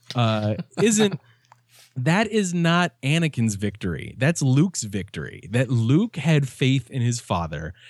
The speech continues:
and Luke's faith was rewarded because Luke did the right thing. Anakin deciding to chuck the Emperor to his death is too little, too late, but just enough to save his son. I don't think that's a redemptive act.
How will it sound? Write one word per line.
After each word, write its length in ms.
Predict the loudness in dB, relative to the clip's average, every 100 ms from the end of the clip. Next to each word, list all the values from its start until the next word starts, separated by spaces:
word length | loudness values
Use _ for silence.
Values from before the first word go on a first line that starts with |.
| -20
and 440 | -4 0 0 0 -4
Luke's 440 | -4 0 0 0 -6
faith 440 | 0 0 0 -2
was 300 | 0 0 2
rewarded 680 | 2 2 2 2 4 2 0
because 340 | -2 0 -2 -2
Luke 360 | 0 0 -2 -6
did 220 | -4 -2
the 100 | 0
right 300 | 2 0 -2
thing. 440 | -4 -4 -4 -8 _ _ _ _ _ _ -10
Anakin 800 | -2 2 2 2 2 4 2 0 _ _ _ _
deciding 360 | 0 2 4 2
to 80 | 0
chuck 300 | 0 -2 -2
the 200 | -4 0
Emperor 440 | -2 0 2 2
to 180 | 2 2
his 240 | 2 0
death 560 | 0 0 2 2 -2 -12 _ _ -4
is 280 | 0 0 -2
too 260 | -2 0
little, 300 | 2 2 2
too 280 | 0 -2 0
late, 380 | 2 4 2 0
but 220 | -2 -2 0
just 420 | 0 2 0 0
enough 300 | 0 2 2
to 120 | 0
save 360 | 0 2 0 0
his 180 | -2 -2
son. 440 | -2 0 -2 -6 -20 _ -8
I 80 | -2
don't 160 | 0 0
think 160 | -2
that's 180 | 0 0
a 60 | 2
redemptive 840 | 0 -2 -6 -2 0 0 -4 -6 -6
act. 420 | -8 -8 -12 -18